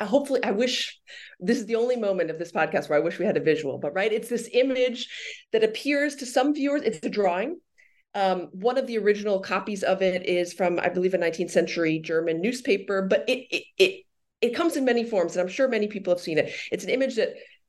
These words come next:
looks to some viewers like a duck and to some viewers like a rabbit, right? So it's either a beak or ears. Um, and there's something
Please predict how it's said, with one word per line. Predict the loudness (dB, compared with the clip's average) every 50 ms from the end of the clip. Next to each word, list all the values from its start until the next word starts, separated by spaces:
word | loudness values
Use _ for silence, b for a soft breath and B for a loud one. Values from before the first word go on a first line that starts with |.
| _ _ _ _ _ _ _ _ _ _ _ -2
looks | 4 6 6 6 6 4 -2 -2 -2 -6 -8 _ -4
to | -2 0
some | 2 4 4 4 2 0
viewers | 0 0 0 0 0 0 2 2
like | 0 2 2
a | 0
duck | 0 0 -2 -2 -4 -6 -6
and | -4
to | -2 -2
some | 2 2 2 2
viewers | 2 0 0 0 0 0
like | -2 -2 0
a | 0
rabbit, | 0 0 0 0 -2 -4 -12 _ _ _ _ _ _ -2
right? | 0 0 0 2
So | 2 0
it's | 2 2
either | 0 0 2 2 0
a | 0
beak | 0 0 -2 -2 -2 -6 -16 -10
or | -2 0 2 2 2 0 -4 -6
ears. | -6 -6 -6 -6 -8 -10 -10 -10 -10 B B B B B B B B -2
Um, | 0 2 2 2 0 0 -4 -8 -10 -14 _ -4
and | -2 0 0 0
there's | 0 0 -2 -2 -4
something | -2 0 0 0 0 -2 -2 -2 0 2 2 0 0 -2